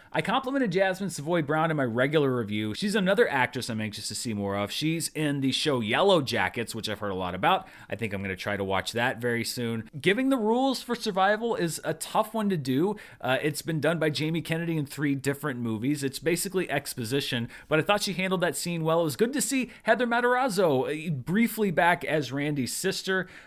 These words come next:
Um, just a lot of little fun nods to the fans. They don't derail the movie, and you're not gonna not understand what's going on.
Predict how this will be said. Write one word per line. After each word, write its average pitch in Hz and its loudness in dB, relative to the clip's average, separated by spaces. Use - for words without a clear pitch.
Um, 175 2
just 247 -2
a 302 -8
lot 302 2
of 226 0
little 208 4
fun 170 0
nods 135 2
to 147 -6
the 123 -4
fans. 123 -4
They 139 -2
don't 214 0
derail 165 4
the 156 0
movie, 127 0
and 127 -2
you're 135 2
not 185 0
gonna 175 0
not 139 0
understand 139 -4
what's 117 -4
going 107 -4
on. 113 -2